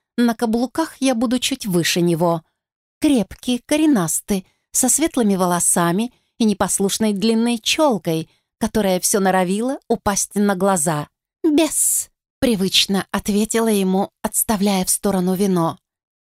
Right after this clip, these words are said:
«Сирена!» Пить после представления уже не хотелось.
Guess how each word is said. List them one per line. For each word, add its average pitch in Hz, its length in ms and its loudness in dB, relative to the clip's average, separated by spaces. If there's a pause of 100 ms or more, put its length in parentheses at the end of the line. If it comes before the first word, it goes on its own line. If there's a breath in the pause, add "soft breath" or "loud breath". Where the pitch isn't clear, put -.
(120)
«Сирена!» 175 760 2 (920)
Пить - 380 -2 (180)
после 190 280 2
представления 208 1080 0
уже 220 220 0
не 226 120 -2
хотелось. - 720 -4